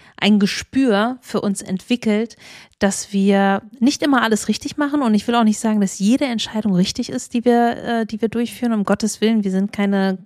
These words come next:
keine Götter oder was auch immer, wie man diese perfekten Menschen da nennt. Aber es ist in dem Moment die richtige Entscheidung, die wir sehen, die wir für das Unternehmen führen.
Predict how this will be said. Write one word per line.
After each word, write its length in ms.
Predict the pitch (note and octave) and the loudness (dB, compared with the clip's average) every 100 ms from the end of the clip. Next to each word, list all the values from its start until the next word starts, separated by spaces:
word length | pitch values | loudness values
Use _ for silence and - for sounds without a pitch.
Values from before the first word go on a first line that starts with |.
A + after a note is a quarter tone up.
| - | -4
keine 200 | F#3+ F3+ | 0 0
Götter 460 | E3 F#3+ - A#3+ G#3+ | 0 -2 2 2 2
oder 280 | G3 F3+ | 0 -2
was 100 | - G3+ | -2 -4
auch 80 | F3 | -2
immer, 320 | G#3+ A#3+ A#3+ | -2 -2 -2
wie 80 | G#3 | -2
man 280 | G#3+ G#3+ G#3+ - - _ | 0 0 0 -4 -20 _
diese 400 | A3 G3+ G#3 G#3 | -2 2 2 2
perfekten 600 | G3+ - - A3+ - A3 G#3+ | 0 -6 -4 -6 -2 2 4
Menschen 360 | A3+ - A#3 | 2 0 -2
da 140 | A3 G#3+ | 0 0
nennt. 340 | G#3+ C#4 - - - - - - | 0 -2 -6 -16 -20 -18 -18 -4
Aber 280 | - G#3 G#3+ | 0 2 0
es 140 | G#3 | -2
ist 160 | A#3 A3+ | -6 -6
in 120 | A3 | -4
dem 160 | A3+ B3+ | -4 -4
Moment 460 | B3+ A3 A#3 A#3 | -4 -4 -6 -6
die 60 | G#3+ | -6
richtige 360 | G#3+ G#3+ G#3+ G#3 | -6 -6 -6 -4
Entscheidung, 520 | G3+ - G#3 A3 G#3+ | -4 -2 0 2 2
die 180 | G3+ G3 | 0 2
wir 240 | A3 C4+ | 2 2
sehen, 260 | A3+ A3+ G#3+ | 2 0 0
die 180 | G3 G3+ | 0 0
wir 120 | A3 | -2
für 140 | - | 0
das 140 | G#3+ - | -2 0
Unternehmen 480 | G3+ G#3+ G3+ G3+ G3 | -4 0 2 2 0
führen. 380 | - F3+ F3 | -4 -6 -6